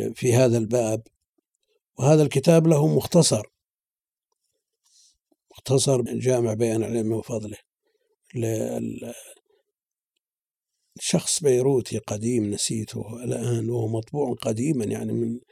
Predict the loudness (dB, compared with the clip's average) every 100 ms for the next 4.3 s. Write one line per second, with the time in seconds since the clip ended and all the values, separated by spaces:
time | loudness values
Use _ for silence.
0 | _ _ _ -8 -4 -2 0 0 0 0
1 | 0 -2 -4 -6 _ -2 -2 2 2 2
2 | -2 -4 -12 _ _ _ _ _ _ -8
3 | -6 -6 -4 -4 -2 4 6 6 4 2
4 | 0 -2